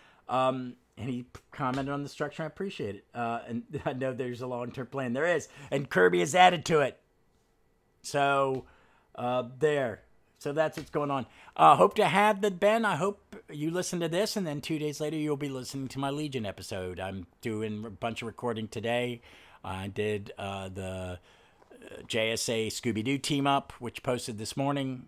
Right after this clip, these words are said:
uh, Saturday the twenty-third of March, and this is gonna go up on Tuesday the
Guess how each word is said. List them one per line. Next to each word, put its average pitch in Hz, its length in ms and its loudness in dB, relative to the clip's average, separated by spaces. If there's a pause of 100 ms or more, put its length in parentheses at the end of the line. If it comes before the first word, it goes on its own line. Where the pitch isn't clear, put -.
uh, 107 140 -10
Saturday 110 380 -4
the 107 120 -2
twenty-third 151 720 2 (300)
of 123 140 -4
March, 143 360 2
and 104 360 -4
this 113 200 -4
is 104 100 -10
gonna 107 200 -4
go 107 120 2
up 104 140 0
on 101 140 -2
Tuesday 104 480 -4
the 98 420 -6